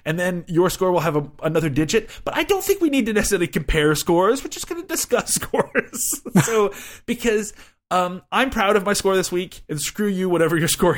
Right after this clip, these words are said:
is. I think I did okay for me. I'm not great at this kind of control, but I was getting better at it, because when I first started playing, most of my scores, uh, were in the two and three thousands. And most times I, I played this week, I got scores in the two and three thousands.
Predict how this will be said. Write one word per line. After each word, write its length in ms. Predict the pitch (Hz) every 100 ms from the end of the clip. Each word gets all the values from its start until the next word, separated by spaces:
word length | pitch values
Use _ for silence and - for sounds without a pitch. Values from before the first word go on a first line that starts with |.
| -
is. 340 | 240 240 269 -
I 100 | 202
think 260 | 208 196 190
I 60 | 170
did 200 | 170 156
okay 320 | 139 - 147
for 160 | 147
me. 340 | 123 127 143 - - - -
I'm 100 | 139
not 200 | 170 151
great 260 | 135 143 156
at 100 | 151
this 140 | 143
kind 240 | - 147
of 100 | 139
control, 480 | 135 139 - 139 170
but 120 | 165
I 80 | 135
was 160 | 139 131
getting 260 | 180 214
better 320 | 160 208 233 127
at 160 | 104
it, 140 | 139 - - -
because 280 | 202 - 160
when 100 | 180
I 80 | 247
first 340 | 277 - 262
started 280 | - 220 180
playing, 340 | - 156 117 127
most 340 | 180 233 -
of 60 | 196
my 140 | 185
scores, 680 | 165 - 180 123 104 113 - _ _ _ -
uh, 140 | 147 135
were 200 | 151 151
in 80 |
the 80 | 139
two 240 | 135 202 180
and 120 | 147
three 140 | 170
thousands. 560 | - 131 107 98 - -
And 240 | 147 131 131
most 720 | 156 127 147 196 214 - -
times 320 | 190 190 175
I, 160 | 156 147 131 -
I 100 | 143
played 280 | 156 151
this 160 | 135 131
week, 260 | 165 120 -
I 80 | 123
got 200 | 120 120
scores 380 | - 139 131 120
in 80 | 127
the 60 |
two 180 | 123 -
and 100 | 131
three 120 | 131
thousands. 440 | 120 113 90 -